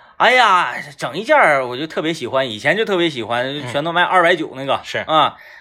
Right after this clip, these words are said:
Speaker 1: 啊，一比量，哎呀，这，就，就你就感觉便宜没占上那个。
Speaker 2: 啊，啊，啊，啊。
Speaker 1: 嗯。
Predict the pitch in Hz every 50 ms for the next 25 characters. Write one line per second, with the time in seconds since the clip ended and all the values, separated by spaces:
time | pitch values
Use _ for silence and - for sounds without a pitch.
0 | - _ - 175 190 185 - 143 117 110 123 120 - 127 - 214 233 240 262 262
1 | 269 269 247 240 240 240 233 233 233 220 208 214 202 208 202 220 214 196 202 220
2 | 226 - 254 247 208 180 208 214 202 151 156 180 175 - - 151 160 196 202 180
3 | 175 180 196 202 226 214 175 147 135 120 113 107 - 180 226 226 226 220 220 220
4 | 214 208 202 190 185 170 151 135